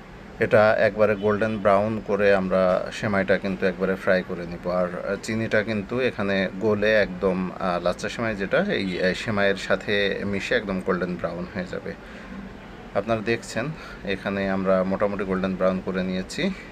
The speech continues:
এর ফাঁকে আমরা যে দুধটি আগে থেকেই চুলায় বসিয়ে রেখেছিলাম, এখন দেখছেন এটা গরম হয়ে গেছে। এখানে আমরা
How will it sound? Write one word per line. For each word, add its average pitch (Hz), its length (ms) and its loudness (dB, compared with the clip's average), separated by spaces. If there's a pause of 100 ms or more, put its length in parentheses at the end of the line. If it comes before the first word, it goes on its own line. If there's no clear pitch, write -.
এর 95 200 4
ফাঁকে 104 520 2
আমরা 98 560 2 (580)
যে 107 120 0
দুধটি 101 720 -4 (200)
আগে 98 220 4
থেকেই 101 480 -2
চুলায় 98 220 4
বসিয়ে 98 300 -2
রেখেছিলাম, 107 500 -4
এখন 110 200 -4
দেখছেন 95 300 -6
এটা 95 160 -2
গরম 101 300 2
হয়ে 107 200 -4
গেছে। 95 280 -6 (1200)
এখানে 117 480 2
আমরা 107 480 6